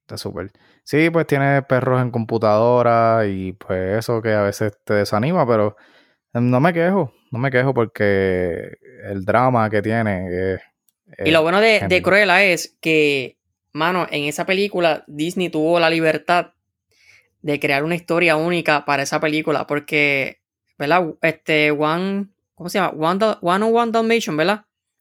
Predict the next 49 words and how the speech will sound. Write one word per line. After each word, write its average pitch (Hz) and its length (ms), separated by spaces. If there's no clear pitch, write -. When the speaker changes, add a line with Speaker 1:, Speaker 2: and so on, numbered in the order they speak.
Speaker 2:
La 147 100
película 156 280
de 208 60
los - 100
Speaker 1:
Eh, - 20
Speaker 2:
dálmatas. 143 400
Speaker 1:
cien-, 135 180
ciento 147 600
un 151 340
dálmata, 107 540
Speaker 2:
Ciento 101 100
un 104 60
Speaker 1:
one 127 220
hundred 131 220
one 123 80
Speaker 2:
dálmata. 156 540
Speaker 1:
da-, 113 160
dal-, 104 240
dálmata. 101 640
Sí, 160 120
Speaker 2:
Ajá, 160 200
Speaker 1:
esa - 80
Speaker 2:
pues, 156 140
Speaker 1:
es 143 40
de 113 120
Speaker 2:
tú 123 100
Speaker 1:
esa 185 160
Speaker 2:
sabes, 120 160
Speaker 1:
película. 95 460
Speaker 2:
fue 175 200
esa 190 160
película, 160 380
¿verdad? 190 320
Ya 151 140
Cruella 170 220
Speaker 1:
Sí. 214 60
Speaker 2:
estaba 190 220
ya 180 160
vieja 165 340
ya. 139 360
Pues 139 140
aquí, 139 300
eh, 98 220
Speaker 1:
Exacto. 120 260
Speaker 2:
vemos 170 220
a 156 40
una 160 160
Cruella 160 260
joven. 139 300